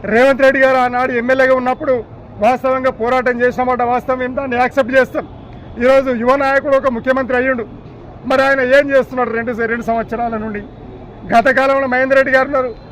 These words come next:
మహేందర్ రెడ్డి గారు చేసింది ఏంది అసలు రంగారెడ్డి జిల్లాకు? అలాగే సరే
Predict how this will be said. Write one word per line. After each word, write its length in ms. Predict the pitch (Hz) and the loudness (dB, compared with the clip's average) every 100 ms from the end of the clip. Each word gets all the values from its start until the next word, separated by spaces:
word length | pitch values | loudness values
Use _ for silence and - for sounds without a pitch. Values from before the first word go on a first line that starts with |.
| - 202 | -12 -2
మహేందర్ 300 | 226 262 262 | -2 2 2
రెడ్డి 140 | 262 269 | 4 2
గారు 140 | 262 262 - | 0 -4 -2
చేసింది 380 | 240 269 269 269 | -2 0 2 4
ఏంది 160 | 262 254 | 4 0
అసలు 180 | 262 262 | -2 -4
రంగారెడ్డి 340 | 240 240 240 233 | 0 0 -2 -4
జిల్లాకు? 280 | 233 220 220 - - - - - - - 196 | -6 -6 -10 -14 -18 -18 -20 -20 -20 -12 -2
అలాగే 340 | 233 269 277 269 - | 2 2 2 2 0
సరే 200 | 233 262 | 0 0